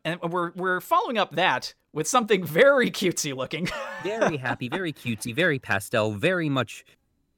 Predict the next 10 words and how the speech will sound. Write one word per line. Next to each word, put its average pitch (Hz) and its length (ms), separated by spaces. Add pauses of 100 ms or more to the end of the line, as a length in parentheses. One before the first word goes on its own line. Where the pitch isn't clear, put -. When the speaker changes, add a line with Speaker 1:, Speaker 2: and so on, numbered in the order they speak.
Speaker 2:
not 131 460
something 104 320
that 90 80
we're 87 80
gonna 82 200
watch. - 360 (160)
Speaker 1:
Y-, 196 180
yeah. 175 480
Speaker 2:
It 113 80
is 104 140